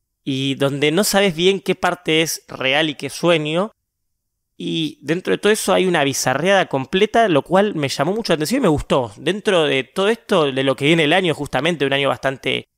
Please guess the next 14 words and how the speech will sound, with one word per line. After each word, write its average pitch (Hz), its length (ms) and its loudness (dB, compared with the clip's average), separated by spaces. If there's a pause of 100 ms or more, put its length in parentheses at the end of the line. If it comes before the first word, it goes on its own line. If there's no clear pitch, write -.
(240)
mediocre 131 460 -2
dentro 131 180 -4
del 131 80 -2
cine 143 200 -2
de 131 80 0
terror, 170 420 -2 (720)
esto - 180 -4
está 139 160 -2
bárbaro. 117 560 0 (280)
La 143 180 0
verdad 180 260 4
yo - 180 0
lo 185 140 2
siento, 175 560 -2